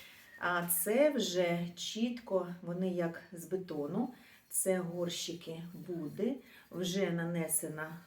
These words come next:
фарба, дуже цікава фактура, воно класне. І розмір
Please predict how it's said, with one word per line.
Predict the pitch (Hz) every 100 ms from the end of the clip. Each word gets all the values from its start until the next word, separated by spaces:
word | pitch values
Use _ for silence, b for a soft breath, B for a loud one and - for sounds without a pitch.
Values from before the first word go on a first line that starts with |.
| -
фарба, | 170 151 156 175 247 277 B B B
дуже | 170 175 214 185
цікава | 170 - 175 165 151 151 -
фактура, | 180 - - 151 139 160 202 240 B B B
воно | - 165 190 196 190 175
класне. | - 180 170 156 160 - 208 226 262 - B B B 226 -
І | 226 196 175 -
розмір | 220 226 240 240 196 170